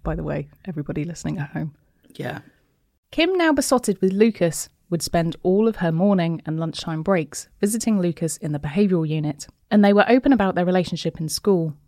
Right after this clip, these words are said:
Speaker 1: cuddling and kissing all the time, not
Speaker 2: Blech.
Speaker 1: caring who they were in front of.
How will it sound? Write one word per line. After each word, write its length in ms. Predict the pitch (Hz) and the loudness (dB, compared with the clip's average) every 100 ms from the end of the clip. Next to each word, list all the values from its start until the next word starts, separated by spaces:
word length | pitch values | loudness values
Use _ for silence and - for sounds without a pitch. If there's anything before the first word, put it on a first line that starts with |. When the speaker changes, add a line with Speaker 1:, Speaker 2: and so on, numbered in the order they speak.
| - | -2
Speaker 1:
cuddling 480 | 214 196 185 170 | 0 2 0 0
and 160 | 156 165 | -2 -4
kissing 500 | - 240 - 175 165 - | 2 2 2 -2 -2 -6
all 120 | 185 | -6
the 100 | 170 | -6
time, 460 | 165 185 165 151 143 _ - | -4 -4 -2 -4 -8 _ -4
not 140 | 170 | 0
Speaker 2:
Blech. 120 | 143 | 4
Speaker 1:
caring 380 | 175 185 175 165 | 4 4 2 0
who 180 | 143 160 | -4 -4
they 120 | 156 | -2
were 80 | 156 | -4
in 80 | 151 | -4
front 340 | 165 175 156 | -2 -2 -2
of. 220 | 151 147 | -4 -6